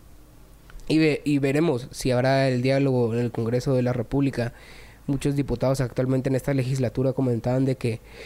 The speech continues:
uno de los problemas y crisis que tuvo este, este Congreso, esta legislatura ya saliente, es que no se discutía.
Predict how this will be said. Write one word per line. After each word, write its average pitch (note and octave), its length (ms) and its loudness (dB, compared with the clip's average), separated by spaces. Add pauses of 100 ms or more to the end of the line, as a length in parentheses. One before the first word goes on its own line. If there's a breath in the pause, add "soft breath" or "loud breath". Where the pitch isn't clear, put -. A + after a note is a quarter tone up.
(300 loud breath)
uno C#3+ 180 2
de D3 80 4
los C#3+ 160 0
problemas C3 800 0
y A#2+ 800 2 (200)
crisis E3+ 500 0
que C3 100 -2
tuvo D3 520 2
este, C#3 580 0 (400)
este D3 280 -2
Congreso, C#3+ 600 0
esta D3 260 -2
legislatura C#3 760 0
ya C3+ 180 0
saliente, F#3 560 0 (640 loud breath)
es - 340 0 (380 loud breath)
que C3+ 400 2 (800)
no C#3+ 220 2
se E3+ 120 2
discutía. E3 680 0